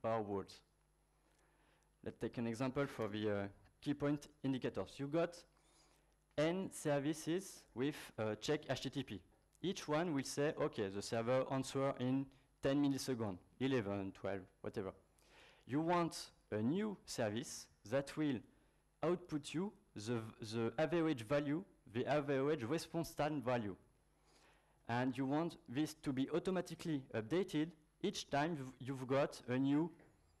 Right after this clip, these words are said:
check H T T P w-, returns. So you just create a three line triggers that will say,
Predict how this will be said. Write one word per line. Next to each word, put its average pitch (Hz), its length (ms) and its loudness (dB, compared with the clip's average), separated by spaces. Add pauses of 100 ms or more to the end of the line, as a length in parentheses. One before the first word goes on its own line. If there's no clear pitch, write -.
(300)
check 170 260 2
H 143 200 0
T 135 80 -6
T 135 140 -2
P 139 240 0 (640)
w-, 127 180 -4 (340)
returns. 123 500 -2 (1500)
So 185 180 2
you 143 180 4
just 196 340 2
create 175 380 2 (280)
a 113 140 4
three 185 280 -2
line 147 280 4
triggers 131 600 -2 (920)
that 139 180 0
will 185 80 0
say, 131 380 0